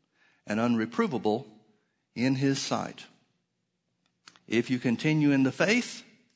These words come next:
stay in Christ, in other words, grounded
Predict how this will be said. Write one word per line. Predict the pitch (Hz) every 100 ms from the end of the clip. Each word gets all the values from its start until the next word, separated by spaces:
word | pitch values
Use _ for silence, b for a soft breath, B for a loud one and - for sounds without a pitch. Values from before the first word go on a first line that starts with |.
| _ _ _ _ _ _ _ _ _ _ _ _
stay | - 107 113
in | 131
Christ, | 131 135 104 -
in | 95
other | 90
words, | 85 87 107 - _ _ _ _ _ _ _ _ _ _ _ _ _ _ _ _ _ -
grounded | 101 120 139 147 151